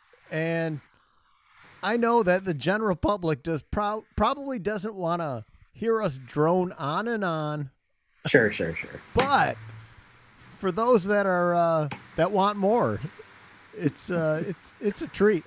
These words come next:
Speaker 1: I think that was really good. Like
Speaker 2: <laughs> I had fun. I mean, I don't know what people want,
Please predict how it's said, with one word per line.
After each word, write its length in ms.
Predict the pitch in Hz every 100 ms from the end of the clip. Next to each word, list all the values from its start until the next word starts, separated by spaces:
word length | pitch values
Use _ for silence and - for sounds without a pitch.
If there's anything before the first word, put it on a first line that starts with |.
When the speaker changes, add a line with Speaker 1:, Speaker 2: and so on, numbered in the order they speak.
| 151
Speaker 1:
I 140 | 220
think 220 | 302 285
that 220 | 226 196 165
was 160 | 110
really 360 | 123 160 175 131
good. 400 | 113 143 110 82 - _ _ _
Like 200 | 117 120 -
Speaker 2:
<laughs> 40 |
I 1040 | 180 - - - 262 - 226 202 - 214 285
had 220 | 277 208
fun. 280 | 185 180 208
I 80 | 214
mean, 180 | 202 190
I 80 |
don't 120 | 247 220
know 120 | 156
what 120 | 143
people 220 | 151 139
want, 300 | 113 117 147